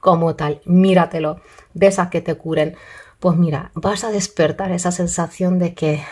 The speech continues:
"Ay, que me, que materialista, que nada más que piensas en tus cosas, que nada más que estás en este tipo de cosas", no sé. Puede que recibas algún regalo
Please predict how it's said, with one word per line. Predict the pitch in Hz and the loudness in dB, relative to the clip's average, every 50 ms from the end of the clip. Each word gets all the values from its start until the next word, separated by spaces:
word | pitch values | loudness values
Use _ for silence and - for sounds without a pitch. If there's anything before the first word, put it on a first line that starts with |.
| - - - | -14 -12 -8
"Ay, | - 190 190 | -6 -6 -4
que | 190 196 | 0 0
me, | 175 175 165 - _ - - - _ - | 0 0 0 -2 _ -16 -20 -18 _ -2
que | - 175 | 0 2
materialista, | 175 175 170 175 170 151 156 147 151 170 190 180 - - 165 165 | 2 2 0 -2 -4 -4 -4 -2 -2 -2 -2 -2 -2 -4 -6 -8
que | - 160 | -8 -8
nada | 156 160 | -8 -8
más | 160 165 - | -8 -8 -8
que | - 160 | -10 -12
piensas | 156 - - 165 165 151 - 160 - | -10 -8 -6 -6 -4 -4 -6 -6 -6
en | 160 156 147 | -8 -8 -8
tus | - 160 - | -10 -12 -6
cosas, | - - 220 208 180 180 175 - | 0 2 2 2 2 0 -8 -8
que | - 175 | -8 -8
nada | 170 160 165 | -8 -6 -6
más | 160 156 156 - - - - - - - - - - - - | -6 -6 -8 -8 -10 -16 -16 -14 -14 -14 -14 -16 -20 -8 -4
que | - 170 | -4 -2
estás | 160 - - 170 - - | -2 -2 -2 -2 -2 -2
en | 170 165 165 | -2 -2 -2
este | 160 - - 165 151 | -2 -4 -4 -6 -6
tipo | - 151 - - | -8 -8 -4 -2
de | 156 156 151 | -2 -2 -2
cosas", | - - 202 196 - 156 143 | -2 -2 -4 -4 -4 -4 -4
no | 170 160 156 | -2 -2 -2
sé. | - - - 156 143 - - - - - - _ _ | -2 -2 -2 -2 -4 -4 -8 -18 -20 -20 -20 _ _
Puede | - 190 226 262 330 330 | -2 0 0 0 0 0
que | - | 0
recibas | 214 175 170 - - 196 196 196 - | 0 0 0 0 0 0 0 0 0
algún | 143 143 156 165 151 | -2 0 0 0 -2
regalo | - 127 117 123 123 - - 120 | -2 -2 -2 -4 -4 -8 -10 -14